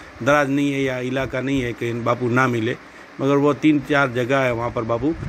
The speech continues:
मिल जाते हैं। तो ऐसा नहीं है कि बापू मिलेंगे नहीं और मायूस हो जा-, हो जाएंगे आप लोग।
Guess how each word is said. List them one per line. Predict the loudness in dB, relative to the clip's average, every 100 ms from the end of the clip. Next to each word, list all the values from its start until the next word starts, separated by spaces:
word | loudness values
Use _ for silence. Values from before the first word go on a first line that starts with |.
| -2 6
मिल | 6
जाते | 6 0 -4
हैं। | -8 -10 -14 -20 -20 -20 -8
तो | -4 -2 -4 -4
ऐसा | 0 2 2 4
नहीं | 4 4
है | 4
कि | -2 -2
बापू | 0 0
मिलेंगे | 2 4 4 4
नहीं | 2 4 4
और | 2
मायूस | 2 2 4 2 2
हो | 2
जा-, | 2 2
हो | 2 4
जाएंगे | 4 2 2
आप | 0 2
लोग। | 0